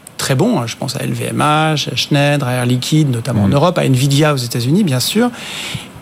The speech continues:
Speaker 1: Et puis, bon, on a des histoires spécifiques comme Novo Nordisk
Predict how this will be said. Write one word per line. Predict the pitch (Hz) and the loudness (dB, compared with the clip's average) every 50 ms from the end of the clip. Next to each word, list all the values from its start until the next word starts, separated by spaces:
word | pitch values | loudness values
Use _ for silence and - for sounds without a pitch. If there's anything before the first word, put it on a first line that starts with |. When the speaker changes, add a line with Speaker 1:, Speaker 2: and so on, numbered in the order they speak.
| - - - - 381 339 | -20 -20 -18 -16 -8 -4
Speaker 1:
Et | 302 139 | -2 0
puis, | 131 156 170 | 2 4 4
bon, | 147 143 127 | 4 4 4
on | 135 | 2
a | 135 127 | 2 2
des | 123 135 127 135 | 2 2 2 0
histoires | 139 - - 160 143 139 | 0 0 0 0 0 0
spécifiques | - - 135 120 - 160 160 156 | 0 -2 -2 0 0 0 0 0
comme | - 127 120 | 2 2 2
Novo | 127 127 127 131 | 4 4 4 4
Nordisk | 127 127 123 127 123 135 147 151 147 - - - | 4 4 4 2 2 2 4 2 2 0 -4 -8